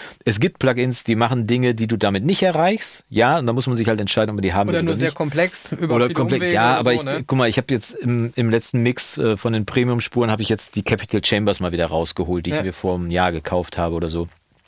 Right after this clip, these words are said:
Speaker 1: Weil ich mal jetzt das Valhalla einfach mal liegen lassen habe und ich wollte auch nicht das Open Air von Studio One nehmen. Ich hab gedacht, was nimmst du? Gönn,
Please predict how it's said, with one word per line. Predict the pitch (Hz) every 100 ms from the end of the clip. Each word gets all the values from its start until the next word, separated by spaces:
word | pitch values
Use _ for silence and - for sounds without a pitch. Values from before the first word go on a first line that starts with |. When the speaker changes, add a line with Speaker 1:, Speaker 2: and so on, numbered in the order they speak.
| _ - -
Speaker 1:
Weil | 92
ich | 90
mal | 95 95 90 - - - - 110
jetzt | -
das | 110
Valhalla | 110 104 113 120 117
einfach | 113 110
mal | 104
liegen | 135 156
lassen | 135 - 131
habe | 127 131 120
und |
ich | 107
wollte | 117 113 117
auch | 104
nicht | 98
das | 101
Open | 104 104 95
Air | 113
von | - 101
Studio | - 104
One | 139 170
nehmen. | 170 160
Ich | 143
hab | 139
gedacht, | 127 117
was | 117
nimmst | 151 151
du? | 110
Gönn, | 143